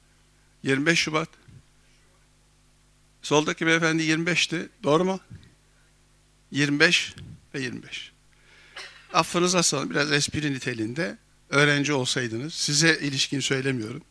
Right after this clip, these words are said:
Size ilişkin söylemiyorum asla. Öğrenci olsaydınız, ben bunu öğrencilerin olduğu ortamda da yapıyorum. Diyorum ki, "İkinizin de sevgilisi var mı?" "Yok hocam." diyorlar. Diyorum ki, "Sizi tanıştıralım. İktisadi İdari Bilimler Fakültesindesiniz."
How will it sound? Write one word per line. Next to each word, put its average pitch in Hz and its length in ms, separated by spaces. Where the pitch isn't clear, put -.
Size 131 340
ilişkin 123 280
söylemiyorum 117 540
asla. 143 380
Öğrenci 143 460
olsaydınız, 123 540
ben 127 200
bunu 123 160
öğrencilerin 127 460
olduğu 117 260
ortamda 123 480
da 113 80
yapıyorum. 139 420
Diyorum 180 220
ki, 151 100
"İkinizin 147 480
de 135 80
sevgilisi 139 540
var 131 160
mı?" 160 100
"Yok 156 180
hocam." 110 280
diyorlar. 120 300
Diyorum 185 180
ki, - 80
"Sizi 156 200
tanıştıralım. 156 640
İktisadi 143 520
İdari 143 280
Bilimler 143 220
Fakültesindesiniz." 127 1000